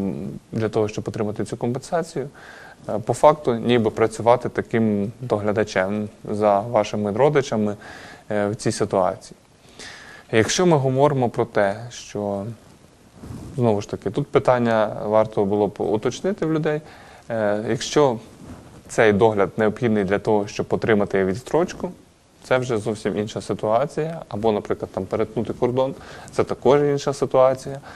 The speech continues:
І потрібно детально вивчати. Зокрема, для того, щоб ми, скажімо так, отримати відстрочку, е,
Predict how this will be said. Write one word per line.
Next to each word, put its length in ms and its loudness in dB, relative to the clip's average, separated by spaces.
І 160 2
потрібно 440 2
детально 420 2
вивчати. 500 -2
Зокрема, 380 4
для 120 2
того, 280 2
щоб 240 0
ми, 160 0
скажімо 320 -4
так, 280 -2
отримати 500 2
відстрочку, 640 -2
е, 240 0